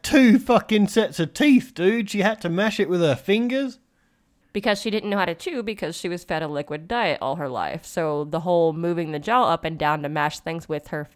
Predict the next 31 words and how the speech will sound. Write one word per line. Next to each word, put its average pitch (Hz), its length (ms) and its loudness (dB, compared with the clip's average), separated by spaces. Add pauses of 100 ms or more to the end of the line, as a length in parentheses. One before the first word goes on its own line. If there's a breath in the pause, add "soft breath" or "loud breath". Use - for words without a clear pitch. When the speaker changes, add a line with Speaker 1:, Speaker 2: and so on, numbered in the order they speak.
(180)
Speaker 2:
face 226 300 2
hole 151 400 0
was 165 260 -4 (240)
unknown 175 480 -2
to 147 120 -8
her. 147 320 -8 (600 soft breath)
Speaker 1:
Which - 500 -2 (160)
is 247 200 0
actually 135 420 -2
also 143 320 0
kind 147 260 2
of 143 80 -2
interesting. 101 600 -6
Like, 107 220 -6
that 120 220 -8
other 147 260 -6
thing 98 280 -10
you 92 120 -8
said 90 240 -10
was 92 140 -10
interesting. 92 720 -12 (320 soft breath)
Speaker 2:
Yeah. 311 200 -16 (200)
Speaker 1:
Like, - 440 -8 (500 soft breath)
did 143 180 -4
she 156 140 2
have 139 260 0
two 143 220 -2
sets 139 300 -6
of 120 200 -10
teeth? 139 480 -4
Because 120 600 -6